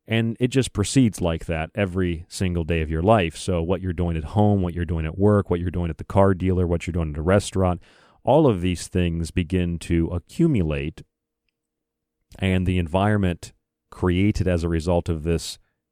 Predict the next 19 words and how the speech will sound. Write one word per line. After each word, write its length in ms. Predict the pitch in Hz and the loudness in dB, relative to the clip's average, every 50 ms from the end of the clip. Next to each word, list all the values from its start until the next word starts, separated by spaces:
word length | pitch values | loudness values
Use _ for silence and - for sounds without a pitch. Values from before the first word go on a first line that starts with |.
| _ - | _ -6
accumulation 840 | 95 87 - - 95 90 85 85 82 98 110 117 110 - - 95 90 | -6 -4 0 0 0 2 2 0 2 4 2 2 2 0 -2 -2 -2
is 180 | 76 82 85 - | -2 -4 -6 -4
a 100 | 78 78 | -6 -6
toxic 600 | - - - - 120 135 151 - - - 104 - | -6 -4 0 2 2 2 2 0 0 -2 0 0
environment, 680 | 90 82 76 78 78 73 71 69 67 64 73 - - - _ _ _ _ _ _ _ _ _ _ _ _ _ _ _ _ _ _ _ _ _ _ _ _ - | 0 -2 -2 -2 -2 -2 -4 -6 -8 -8 -10 -12 -14 -18 _ _ _ _ _ _ _ _ _ _ _ _ _ _ _ _ _ _ _ _ _ _ _ _ -2
which, 480 | - 92 87 80 - - - - - - - | 0 0 0 0 -2 -6 -6 -6 -8 -8 -4
depending 420 | - 92 - - 113 113 110 110 104 | -4 -2 0 0 0 2 2 2 2
on 160 | 95 90 87 | 0 0 0
what 200 | 85 90 90 - | 2 0 0 0
you 180 | 95 92 90 85 | 0 -2 0 0
are 160 | 82 82 78 | 0 0 -2
exposed 640 | 73 - - - - - 120 131 143 139 - - - | -4 -6 -8 -4 2 6 8 8 8 6 4 0 -6
to 300 | - 92 80 73 76 82 | -4 -2 -2 0 0 -2
and 100 | 78 71 | -2 -2
how 180 | 76 87 85 | -2 0 0
much 480 | 80 78 82 92 98 90 82 - - - | 0 0 2 2 2 2 0 -2 -6 -6
and 100 | 82 76 | -6 -4
how 160 | 71 80 78 - | -4 -6 -6 -4
often, 640 | - 90 101 113 127 - - - 78 73 73 80 | -2 2 2 2 2 0 -2 -6 -6 -6 -6 -10